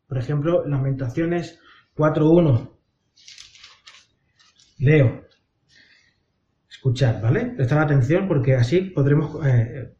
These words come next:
es una guía para poder entender mejor el libro de Lamentaciones.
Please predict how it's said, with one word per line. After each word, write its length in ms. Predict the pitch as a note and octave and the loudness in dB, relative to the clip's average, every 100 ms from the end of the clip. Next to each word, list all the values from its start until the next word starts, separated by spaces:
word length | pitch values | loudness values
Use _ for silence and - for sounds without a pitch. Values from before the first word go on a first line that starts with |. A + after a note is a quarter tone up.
| _ - | _ -18
es 120 | - | -4
una 140 | D#3+ | -2
guía 220 | D3+ F#3 F3 | 4 4 4
para 180 | D3+ | 0
poder 220 | C3+ C#3+ E3 | 2 0 0
entender 360 | D3 C#3+ E3 | 0 0 0
mejor 440 | E3 B2 D3 D3 C#3+ | -2 -2 -2 -4 -2
el 100 | A#2+ | -2
libro 360 | C3+ C#3+ D3 - _ _ | 0 -2 -4 -12 _ _
de 100 | C3+ | 0
Lamentaciones. 1000 | B2 A#2+ A#2+ A#2 - A#2 G#2 - - _ | 4 6 4 2 -2 -2 -2 -8 -20 _